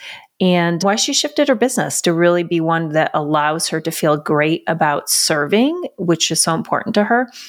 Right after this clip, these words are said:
and helping others grow their businesses,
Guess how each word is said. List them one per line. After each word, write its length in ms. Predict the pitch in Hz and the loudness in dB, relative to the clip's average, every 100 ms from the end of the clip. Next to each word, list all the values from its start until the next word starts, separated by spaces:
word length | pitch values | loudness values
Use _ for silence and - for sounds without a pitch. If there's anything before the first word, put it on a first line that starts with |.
| - - | -20 -6
and 140 | 180 | -2
helping 340 | 165 165 170 165 | 0 0 -2 -2
others 520 | 160 156 160 160 - - 175 | 0 2 0 -2 -8 -12 -12
grow 400 | - 160 151 160 | -2 0 0 -2
their 160 | 160 | -2
businesses, 580 | 147 147 - 185 233 233 | -2 -2 -2 -2 0 -2